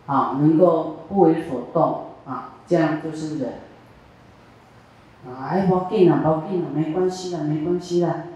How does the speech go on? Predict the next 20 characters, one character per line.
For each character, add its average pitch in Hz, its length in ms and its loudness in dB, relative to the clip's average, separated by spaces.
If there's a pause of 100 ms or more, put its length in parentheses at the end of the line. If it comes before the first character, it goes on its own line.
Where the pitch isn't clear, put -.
(240)
没 185 80 2
有 214 120 6
什 - 160 0
么 139 220 -4
大 170 140 0
不 180 160 0
了 156 260 -2
的 131 120 -4
啦。 123 280 -6 (840)
好， - 460 4 (360)
要 180 180 6
这 185 60 0
样 190 200 0 (120)
大 180 260 0
方 185 280 -2
大 165 220 0
气 156 360 -2
pass - 380 -4
过 180 160 4
去。 - 500 -2